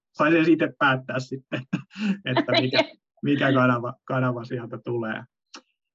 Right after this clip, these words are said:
Speaker 1: No,
Speaker 2: Just
Speaker 1: tota,
Speaker 2: näin.
Speaker 1: mä oon itse miettinyt sitä, sitä tavallaan, kun tässä paljon puhutaan nyt tämän meidän koronakriisin keskellä tavallaan siitä, että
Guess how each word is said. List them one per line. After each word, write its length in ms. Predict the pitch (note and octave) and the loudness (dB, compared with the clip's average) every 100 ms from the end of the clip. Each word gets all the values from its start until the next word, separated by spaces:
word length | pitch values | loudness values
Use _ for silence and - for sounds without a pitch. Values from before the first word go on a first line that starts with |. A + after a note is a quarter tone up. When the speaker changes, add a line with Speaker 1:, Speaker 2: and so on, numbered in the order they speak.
| _ | _
Speaker 1:
No, 80 | - | 4
Speaker 2:
Just 140 | - | 4
Speaker 1:
tota, 100 | G#3+ | 4
Speaker 2:
näin. 240 | A3 G#3+ G#3+ _ _ _ _ _ - | 4 4 2 _ _ _ _ _ -4
Speaker 1:
mä 60 | |
oon 100 | F3+ | 2
itse 220 | G3+ A3 G#3 | 4 4 2
miettinyt 540 | E3+ C#3+ C3 C3 C3 | 0 -2 -4 -2 -2
sitä, 320 | C#3+ C3 B2+ - _ _ _ _ _ _ _ _ _ _ _ _ _ | -6 -4 -4 -6 _ _ _ _ _ _ _ _ _ _ _ _ _
sitä 560 | _ C#3 B2+ C#3 B2+ B2+ _ _ _ _ _ _ _ _ | _ -10 -6 -4 -4 -6 _ _ _ _ _ _ _ _
tavallaan, 500 | - A2+ B2 A#2+ A#2 | -6 -2 0 0 -4
kun 120 | B2+ | -6
tässä 180 | B2+ C3 - | -10 -8 0
paljon 300 | C3 B2+ B2+ | 2 4 2
puhutaan 480 | C3 C3+ C3 A#2+ | 0 0 -2 -4
nyt 120 | A2+ A2 | -6 -10
tämän 140 | - G#2+ | -12 -10
meidän 140 | G#2+ | -8
koronakriisin 640 | A#2+ B2 A#2 A2+ A2+ G#2 G#2 | -6 -4 -6 -8 -12 -12 -12
keskellä 460 | - - - A#2+ - | -14 -16 -16 -18 -14
tavallaan 420 | B2+ - B2+ - | -14 -14 -16 -18
siitä, 360 | - A#2+ A2 A2+ | -14 -14 -12 -12
että 380 | - _ - | -14 _ -14